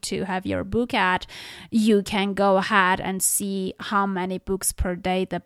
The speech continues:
bestsellers of that categories are selling. So like that, you will end up realizing how much you have to sell in order to get into these top rankings yourself.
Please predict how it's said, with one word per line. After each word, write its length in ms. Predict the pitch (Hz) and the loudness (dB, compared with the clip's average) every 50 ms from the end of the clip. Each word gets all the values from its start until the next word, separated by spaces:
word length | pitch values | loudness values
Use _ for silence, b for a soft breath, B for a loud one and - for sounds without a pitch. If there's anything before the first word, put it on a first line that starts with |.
| _ - | _ 2
bestsellers 840 | 208 214 247 - - - - - 202 180 180 170 151 160 185 - 170 | 4 4 6 4 2 0 0 -2 0 0 0 0 -2 -2 -2 -2 -2
of 140 | 170 - - | -4 -4 -4
that 180 | - - - - | -6 -6 -6 -8
categories 640 | - - - - 208 - - - - 180 185 - - - | -8 -8 -8 -6 -6 -6 -4 -4 -2 0 0 0 -2 0
are 520 | - 202 202 196 196 190 185 180 175 - - _ _ - | 2 4 4 6 6 6 4 2 0 -2 -4 _ _ -4
selling. 520 | - - 220 208 202 196 185 - - - - B B B B B B B B B B | 2 4 4 4 4 2 -2 -6 -8 -12 -14 B B B B B B B B B B
So 580 | - - - 233 208 208 202 190 190 190 185 190 | -6 0 4 6 8 8 8 8 8 6 4 4
like 300 | 190 185 185 185 - - | 4 2 0 -2 0 4
that, 400 | 233 226 214 208 208 - - - | 6 8 8 8 6 2 -4 -4
you 160 | 196 190 180 | -2 -2 -2
will 260 | 170 185 185 180 - - | 0 -2 -2 -2 -4 -4
end 320 | - 202 202 196 196 190 196 | -2 0 0 0 0 0 0
up 220 | 185 180 - - | 0 0 -2 -2
realizing 680 | 208 214 214 202 190 185 185 185 185 175 - 185 185 175 | 0 0 2 2 2 2 2 0 0 0 -2 -4 -4 -4
how 180 | 175 196 190 190 | -4 -4 -2 -2
much 480 | 190 185 180 180 - - - - - | -2 -2 -4 -4 -6 -8 -12 -10 -8
you 260 | 208 190 202 214 226 240 | -4 0 0 2 2 2
have 340 | 196 - 175 165 165 - - | 0 0 -2 -4 -4 -6 -6
to 100 | - 147 | -8 -6
sell 400 | - - - 185 180 170 175 175 | -6 -4 -4 -2 -2 -2 -2 -4
in 240 | - - 202 196 175 | -4 -4 -4 -2 -2
order 220 | 160 165 175 175 | -2 -2 -4 -6
to 140 | - - 180 175 | -6 -8 -8 -6
get 340 | - - - - - - | -6 -6 -6 -8 -10 -12
into 380 | - - 196 185 180 - 190 175 | -10 -8 -8 -8 -8 -8 -10 -8
these 260 | - 165 165 - - | -6 -6 -6 -6 -6
top 220 | - - 180 - - | -6 -6 -8 -6 -6
rankings 500 | 185 185 185 202 - - - - - 196 | -6 -6 -6 -6 -8 -8 -10 -8 -8 -8
yourself. 440 | 190 180 - - - - 208 208 | -6 -4 -4 -4 -4 -4 -8 -12